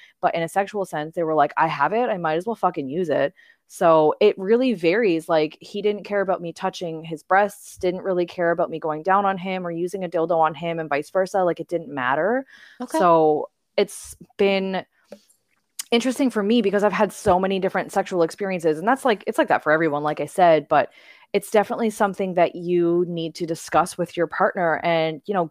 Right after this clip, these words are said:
Speaker 1: get consent, because a lot
Speaker 2: Yes.
Speaker 1: of people, I think,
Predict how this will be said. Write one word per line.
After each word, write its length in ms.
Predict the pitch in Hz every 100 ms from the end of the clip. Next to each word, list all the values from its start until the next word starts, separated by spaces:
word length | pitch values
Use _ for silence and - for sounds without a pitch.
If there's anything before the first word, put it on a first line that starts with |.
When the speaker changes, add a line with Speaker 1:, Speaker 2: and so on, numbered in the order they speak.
| -
Speaker 1:
get 280 | 170 - -
consent, 600 | 180 - 214 233 180 -
because 440 | 185 175 180 139 139
a 80 |
lot 220 | 170 165 214
Speaker 2:
Yes. 20 |
Speaker 1:
of 60 | - -
people, 420 | 196 185 160 139
I 80 | 165
think, 420 | - 208 185 170